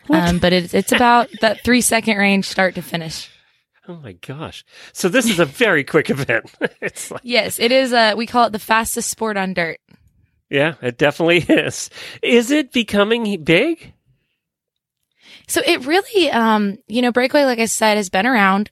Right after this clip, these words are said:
Speaker 2: uh, for a long time, but usually just at the high school and collegiate ranks. The last five years or so is when it's really picked up, and now there's a national finals of breakaway roping in Las Vegas.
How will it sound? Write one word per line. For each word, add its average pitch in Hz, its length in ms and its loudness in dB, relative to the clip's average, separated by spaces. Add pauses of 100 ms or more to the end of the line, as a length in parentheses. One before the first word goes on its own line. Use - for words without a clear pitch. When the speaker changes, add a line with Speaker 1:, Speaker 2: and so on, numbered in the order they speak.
Speaker 2:
uh, 185 240 -6
for 208 180 -6
a 202 60 2
long 202 300 2
time, 196 340 0
but 190 140 0
usually 254 380 0
just 208 240 0
at 214 80 -2
the 196 80 0
high 180 180 2
school 196 320 2
and 190 120 2
collegiate 180 420 0
ranks. 233 520 0 (500)
The 226 160 0
last 254 380 0
five 220 380 0
years 196 280 0
or 185 80 -4
so 170 240 0
is 170 120 0
when 175 120 -2
it's - 160 -6
really 180 180 2
picked - 320 -4
up, 175 300 0 (100)
and 170 380 0
now 185 180 2
there's 190 180 0
a 190 40 0
national 175 400 -2
finals 170 420 -4
of - 120 -12
breakaway 190 320 0
roping 160 360 -4
in 160 80 -8
Las 160 280 -6
Vegas. 170 520 -2